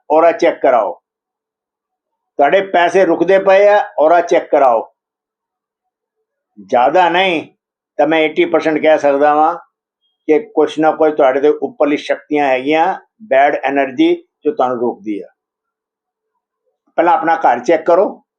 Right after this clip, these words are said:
ਘਰ ਚੈੱਕ ਵਾਸਤੇ ਮੈਂ ਸਭ ਨੂੰ ਦੱਸਦਾ ਰਹਿਣਾ ਹੈਗਾ, ਨਿੰਬੂ ਦਾ ਉਪਾਏ, ਲੌਂਗ ਦਾ ਉਪਾਏ।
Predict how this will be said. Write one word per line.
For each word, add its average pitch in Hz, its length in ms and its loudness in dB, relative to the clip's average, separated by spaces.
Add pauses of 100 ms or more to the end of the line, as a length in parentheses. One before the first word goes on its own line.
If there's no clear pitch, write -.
(840)
ਘਰ 131 140 0
ਚੈੱਕ 160 300 -2
ਵਾਸਤੇ 170 380 2
ਮੈਂ 165 320 0 (1700)
ਸਭ 143 160 -2
ਨੂੰ 165 160 0
ਦੱਸਦਾ 139 320 2
ਰਹਿਣਾ 160 300 0
ਹੈਗਾ, 151 280 0 (920)
ਨਿੰਬੂ 139 300 0
ਦਾ 175 120 4
ਉਪਾਏ, 170 480 2 (1120)
ਲੌਂਗ 139 440 0
ਦਾ 175 100 2
ਉਪਾਏ। 170 460 2